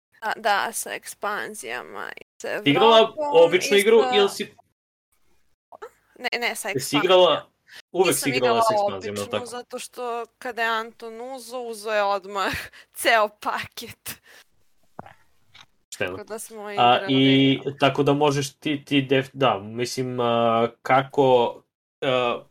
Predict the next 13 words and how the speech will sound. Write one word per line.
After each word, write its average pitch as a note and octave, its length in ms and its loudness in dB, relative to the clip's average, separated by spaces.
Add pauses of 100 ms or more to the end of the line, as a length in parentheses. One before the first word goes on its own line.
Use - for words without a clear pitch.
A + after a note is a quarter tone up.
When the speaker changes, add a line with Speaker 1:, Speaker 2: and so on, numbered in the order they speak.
(560)
Speaker 2:
mislim, D3 240 -2
ono, C3 120 4
za-, C#3+ 260 4
zašto D#3+ 320 4
ti - 100 -4
je D3 80 6
broj C#3 220 6
dva? G#2+ 380 -2 (420)
Pogotovo B2+ 360 0
zato B2+ 220 0
što B2 220 4
je, A#2+ 480 4 (340)
i, - 180 -10